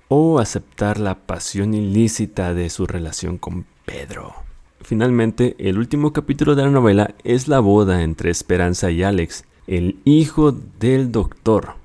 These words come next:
Cuando Tita y Pedro pueden estar finalmente solos,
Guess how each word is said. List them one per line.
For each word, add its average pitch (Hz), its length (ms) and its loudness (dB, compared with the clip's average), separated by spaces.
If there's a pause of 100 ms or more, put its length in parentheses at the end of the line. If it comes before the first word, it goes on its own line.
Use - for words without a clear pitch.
Cuando 104 320 0
Tita 139 260 0
y 151 60 2
Pedro 95 400 2
pueden 104 380 2
estar 92 260 -2
finalmente 87 540 -2
solos, 90 540 -2